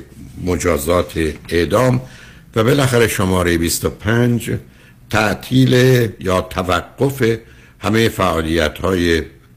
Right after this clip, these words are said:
هسته‌ای، اتمی، اه، نظامی در ایران. به نظر من این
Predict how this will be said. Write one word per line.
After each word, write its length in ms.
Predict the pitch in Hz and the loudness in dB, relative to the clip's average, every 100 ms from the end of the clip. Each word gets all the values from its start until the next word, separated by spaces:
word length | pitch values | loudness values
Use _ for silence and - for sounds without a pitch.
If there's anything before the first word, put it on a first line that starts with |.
| - - - - - - | -20 -20 -20 -20 -16 -6
هسته‌ای، 840 | 90 - - 95 113 123 120 95 | -4 -2 0 0 4 4 2 2
اتمی، 960 | 92 - 90 85 85 92 98 98 90 - - - - - - - - | -2 -2 -2 0 0 2 2 2 -2 -6 -20 -20 -20 -20 -20 -20 -16
اه، 540 | - 78 76 73 - 78 | -12 -8 -4 -4 -2 0
نظامی 720 | 95 95 85 80 71 71 69 - - - - - - - - 76 | 2 2 2 2 0 -2 -4 -10 -20 -20 -20 -20 -18 -14 -10 -4
در 240 | 80 85 80 - - | 0 0 0 -4 -2
ایران. 300 | 107 90 64 - - - - - - - | 2 2 0 -6 -20 -20 -20 -20 -14 -2
به 140 | 123 | 2
نظر 320 | 143 139 165 | 4 4 4
من 220 | 160 139 123 | 4 2 4
این 220 | 127 | 4